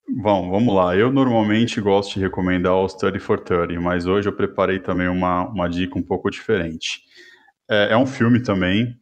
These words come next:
quando até o Henrique falou que ia recomendar um filme, deu uma gelada aqui. É,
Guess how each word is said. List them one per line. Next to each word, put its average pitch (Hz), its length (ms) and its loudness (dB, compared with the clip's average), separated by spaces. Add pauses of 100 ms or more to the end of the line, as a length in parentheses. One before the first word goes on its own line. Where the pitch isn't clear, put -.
quando 90 180 -2
até 90 160 -2
o 98 200 4
Henrique 90 300 -2
falou 90 320 0
que 92 120 -2
ia 90 60 2
recomendar 92 460 0
um 92 60 0
filme, 98 260 -2
deu 101 120 0
uma 104 120 2
gelada 95 400 2
aqui. 87 320 -6 (680)
É, 92 540 4